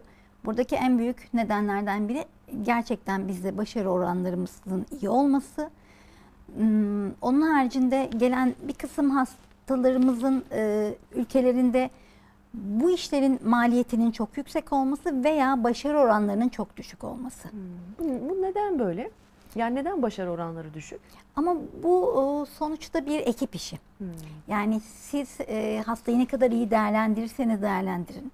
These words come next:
Speaker 1: ne kadar iyi bir, e, tedavi uygularsanız uygulayın. Eğer laboratuvar şartlarınız çok uygun değilse
Speaker 2: Hı hı.
Speaker 1: tabii ki başarı oranınız düşecektir. Burada hastayı değerlendirmek çok önemli. Yani orada, e,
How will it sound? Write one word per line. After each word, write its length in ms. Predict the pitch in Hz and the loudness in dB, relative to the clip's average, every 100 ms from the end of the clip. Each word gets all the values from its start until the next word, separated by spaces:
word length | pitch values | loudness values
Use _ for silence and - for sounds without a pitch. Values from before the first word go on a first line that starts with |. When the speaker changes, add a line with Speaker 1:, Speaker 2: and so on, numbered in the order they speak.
| - | -4
Speaker 1:
ne 100 | 240 | -2
kadar 320 | - 254 262 | 2 4 4
iyi 300 | - 233 208 | 2 -2 0
bir, 180 | 220 208 - - - - - - | -2 -4 -14 -20 -20 -20 -20 -8
e, 640 | 202 208 202 196 196 185 - _ _ _ _ | -4 -2 0 0 -2 -4 -8 _ _ _ _
tedavi 460 | - 220 240 254 370 | 0 2 4 4 2
uygularsanız 680 | 403 240 208 185 - 185 175 | 0 2 0 0 -4 -6 -4
uygulayın. 440 | 240 233 202 180 - _ - | -4 -2 -2 -4 -8 _ 0
Eğer 220 | 277 311 | 2 2
laboratuvar 540 | 311 320 320 320 311 320 | 2 0 -2 -2 -2 -2
şartlarınız 680 | - 220 214 214 202 196 185 - - - - - - | 0 -2 -2 -4 0 -2 -4 -10 -20 -20 -20 -20 -2
çok 220 | 392 392 | 0 4
uygun 320 | 254 190 190 | 4 4 2
değilse 460 | 220 277 - 196 196 - 262 | 2 0 -2 -6 -6 -10 -8
Speaker 2:
Hı 60 | |
hı. 40 | 247 | -2
Speaker 1:
tabii 220 | 320 320 | -2 0
ki 180 | 349 254 | 2 4
başarı 360 | 262 311 294 | 2 2 4
oranınız 400 | 285 254 247 254 | 6 6 4 4
düşecektir. 640 | 214 202 202 185 - - - - - - - | -2 -2 -2 -2 -4 -14 -18 -20 -20 -20 -6
Burada 240 | 311 320 302 | 0 2 2
hastayı 380 | 302 302 311 285 | 0 0 -2 2
değerlendirmek 760 | 277 269 277 277 262 262 269 - | 2 4 2 2 2 0 -2 -4
çok 200 | 285 226 | -4 -2
önemli. 320 | 185 165 175 | -2 -2 -4
Yani 300 | 196 208 208 | -2 -2 0
orada, 380 | 220 226 240 240 - - - - - - | 0 0 0 -2 -8 -20 -20 -20 -20 -6
e, 640 | 202 214 208 202 202 - | -2 0 0 0 -2 -4